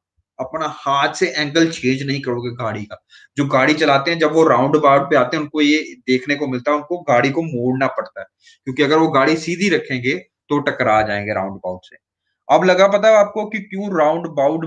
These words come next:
बनाए जाते हैं, ये जैसे गोलदारे से नहीं होते, चौक बनाए जाते हैं। तो चौक बनाने का ये भी काम होता है कि आप speed slow करो अपनी,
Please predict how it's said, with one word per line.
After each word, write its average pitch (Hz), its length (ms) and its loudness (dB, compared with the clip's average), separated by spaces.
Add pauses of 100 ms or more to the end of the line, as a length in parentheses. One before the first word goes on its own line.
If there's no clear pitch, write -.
बनाए 139 240 -2
जाते 127 280 -4
हैं, 123 120 -12 (1500)
ये 139 80 -4
जैसे 147 260 -2
गोलदारे 139 460 2
से 185 80 -2
नहीं 220 100 -2
होते, 160 200 -4 (420)
चौक 151 260 2
बनाए 147 220 0
जाते 117 280 -4
हैं। 110 140 -18 (300)
तो 160 100 -8
चौक 165 320 -2
बनाने 151 340 -4
का 156 120 -2
ये 139 260 -2
भी 170 200 -6
काम 127 240 -4
होता 120 220 -4
है 127 120 -2
कि 160 80 -4
आप 143 140 0
speed 123 420 -6
slow 113 340 -8
करो 98 200 -10
अपनी, - 200 -20